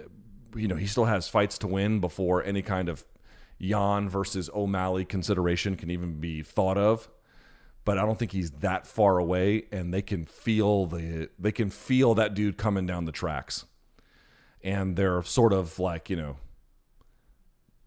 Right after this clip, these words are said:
everyone's doing the whole puff your chest out thing before the guy makes it down there. But,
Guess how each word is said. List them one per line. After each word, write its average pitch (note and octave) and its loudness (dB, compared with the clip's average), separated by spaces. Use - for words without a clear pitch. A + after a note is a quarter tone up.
everyone's G2+ 2
doing G2+ 0
the F#2 0
whole F2+ -2
puff - -2
your F2 -4
chest F#2+ 0
out D#2 -4
thing D#2 -4
before D#2+ -4
the E2+ -2
guy E2+ -2
makes E2+ -6
it C2+ -12
down E2 -6
there. C#2 -8
But, C#2+ -10